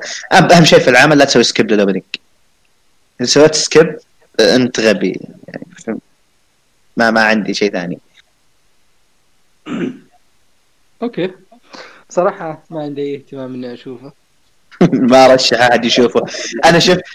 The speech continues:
Speaker 1: في أنميات معينة أح-، أتكلم عنها وأحبها، لكن ما أنصح أحد فيها، لأن نفس اللي هي بيسترز و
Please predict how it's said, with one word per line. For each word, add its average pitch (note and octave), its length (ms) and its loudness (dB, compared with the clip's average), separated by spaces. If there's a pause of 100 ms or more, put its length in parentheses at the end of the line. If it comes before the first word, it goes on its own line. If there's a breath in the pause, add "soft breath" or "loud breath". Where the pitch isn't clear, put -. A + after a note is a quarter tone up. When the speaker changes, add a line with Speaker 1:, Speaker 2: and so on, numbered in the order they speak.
(220 loud breath)
Speaker 1:
في F3 200 2
أنميات E3 680 4
معينة A#2+ 420 2
أح-، B2 300 -4
أتكلم C#3 500 2
عنها A2+ 280 2
وأحبها، A#2 520 2
لكن B2 220 0
ما C3+ 200 2
أنصح B2+ 220 0
أحد A#2 280 -2
فيها، B2 380 2
لأن A2 480 -2
نفس B2 260 0
اللي A2 160 -2
هي A#2 180 2
بيسترز C3 880 2
و D2+ 340 -10